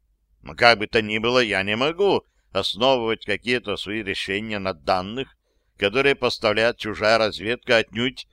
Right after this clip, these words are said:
недружественного государства. Вы это должны понимать». «Если вы попытаетесь это проверить,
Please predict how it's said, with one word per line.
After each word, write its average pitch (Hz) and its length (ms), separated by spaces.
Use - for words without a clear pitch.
недружественного 139 1000
государства. 160 920
Вы 87 180
это 101 300
должны 110 500
понимать». 147 760
«Если 127 480
вы 127 300
попытаетесь 107 920
это 98 240
проверить, 113 720